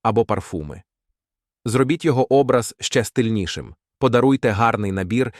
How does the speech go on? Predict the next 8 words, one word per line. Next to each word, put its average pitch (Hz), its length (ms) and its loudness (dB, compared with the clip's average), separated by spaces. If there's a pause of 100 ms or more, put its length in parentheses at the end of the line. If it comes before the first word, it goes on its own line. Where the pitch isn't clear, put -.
(120)
для 107 220 0
догляду 110 640 0
за 110 160 0
бородою 101 680 0
або 104 240 -2
парфуми 104 560 -4 (240)
відомого 92 500 -2
бренду. 78 440 -8